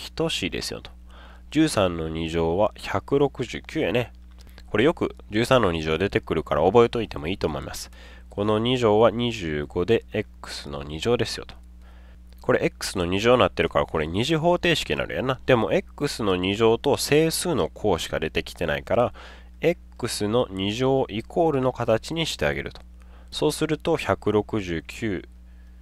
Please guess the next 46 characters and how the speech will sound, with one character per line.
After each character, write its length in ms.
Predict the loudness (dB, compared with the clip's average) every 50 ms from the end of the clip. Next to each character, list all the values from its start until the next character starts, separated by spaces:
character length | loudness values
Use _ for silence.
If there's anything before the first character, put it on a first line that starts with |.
| -20 -20 -20 -20 -18
引 140 | -18 -18 -18 -4
く、 200 | -2 -2 -2 -2 -6
こ 120 | -10 -10 -8
っ 20 |
ち 140 | -6 -4 -4
に 80 | -4 -4
来 80 | -2
て 80 | -2 0
も 80 | 2
ら 80 | 2 2
わ 80 | 2 0
な 60 | -4
あ 40 | -10
か 160 | -12 -12 -6
ん 40 | -4
ね。 180 | -4 -4 -4 -8 -16 -6 -4
引 140 | -2 -2 -2
い 40 |
て 200 | 0 0 0 0
二 220 | 2 2 0 0 -2
十 200 | -2 -4 -6 -2
五 140 | -2 -2 -2
に 80 | -2
な 100 | -4 -6
り 60 | -8
ま 120 | -8 -12 -12
す。 220 | -14 -14 -16 -18 -20 -20 -20 -20 -20 -20 -20 -20 -20 -20 -6 2
で、 200 | 4 6 6 6
X 440 | 4 4 -2 -12 -12 -12 -10 -6 -4
の 120 | -4 -4
二 180 | -4 -4 -4 0
乗 240 | 2 2 4 6
は 80 | 6 6
っ 40 | 4
て 60 | 4 0
言 80 | 0
わ 20 | 0 2
れ 20 |
た 100 | 4 2
ら 80 | 2 2
百 420 | 0 -4 -4 -4 -4 -6 -4 0
四 240 | 0 2 0 0 -2
十 200 | -6 -10 -8 -6
四 180 | -4 -4 -4
や 60 | -4 -4
ね。 220 | -4 -4 -4 -4